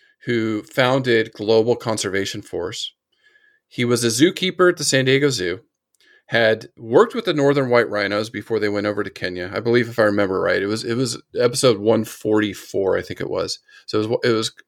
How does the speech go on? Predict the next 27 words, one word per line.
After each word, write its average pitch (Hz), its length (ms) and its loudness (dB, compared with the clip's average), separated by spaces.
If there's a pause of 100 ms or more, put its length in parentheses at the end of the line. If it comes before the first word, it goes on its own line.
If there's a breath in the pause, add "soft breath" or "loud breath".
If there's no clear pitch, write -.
(160)
quite 135 200 2
a 123 40 4
ways 107 240 0
back. 92 380 -4 (1300)
Started 185 520 2
this 180 160 -2
foundation 110 760 -2 (960 soft breath)
and 113 400 2
trained 156 760 0 (100)
rangers 110 680 -2
to 104 100 -8
go 98 200 0
out 98 200 0
and 98 100 -12
do 101 140 -8
anti-poaching 98 680 -6
patrols. - 520 -12 (500)
Now 120 240 2
he 151 120 0
has 131 240 2
a 131 60 -10
team. 101 520 -12
He's 113 200 -14
growing 151 600 4
this, 123 280 -2
this, - 480 -6 (580 soft breath)
uh, 78 40 -16